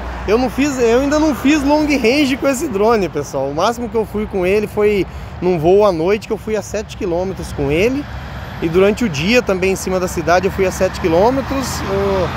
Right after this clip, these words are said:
que foi uma live ainda, né, que a gente foi a sete quilômetros ali de Curitiba até Pinhais. Mas long range mesmo é a primeira vez que eu tô fazendo com o Mini quatro Pro. Um long rangezinho aí pra gente poder ver o desempenho dele, né?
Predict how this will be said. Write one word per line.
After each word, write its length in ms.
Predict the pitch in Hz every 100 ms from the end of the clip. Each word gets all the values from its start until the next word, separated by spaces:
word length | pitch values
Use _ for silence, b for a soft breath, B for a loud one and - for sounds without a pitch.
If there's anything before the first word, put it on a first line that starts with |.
| - - - -
que 140 | 151
foi 100 | 196
uma 160 | 214 202
live 400 | 160 196 254 196
ainda, 260 | 196 254 226
né, 160 | 196
que 60 | 196
a 40 |
gente 120 | 180 -
foi 100 | 190
a 40 |
sete 280 | 196 202 208
quilômetros 540 | 185 190 196 196 -
ali 240 | 180 185 190 - - - - - - -
de 60 | -
Curitiba 500 | 208 202 180 202 214
até 160 | 190 196
Pinhais. 800 | 196 175 170 220 285 - - - -
Mas 180 | 165 175
long 260 | 165 202 262
range 520 | 226 180 208 233 190
mesmo 380 | 180 214 240 247
é 80 | 247
a 60 |
primeira 600 | - 247 214 208 294 302
vez 260 | 240 254 269
que 60 |
eu 60 | 262
tô 100 | 254
fazendo 420 | 262 240 233 226
com 60 | 226
o 40 |
Mini 180 | 233 240
quatro 280 | 226 220 -
Pro. 240 | - 180 175 - - - - - - - - - - - - - - - -
Um 100 | 135
long 160 | 151 170
rangezinho 680 | 175 175 175 160 147 165 165
aí 160 | 160
pra 120 | 170
gente 180 | 175 175
poder 300 | - 175 180
ver 260 | 151 160 180 - - -
o 80 | 156
desempenho 540 | 151 180 196 165 180
dele, 320 | 214 180 156 131
né? 240 | 135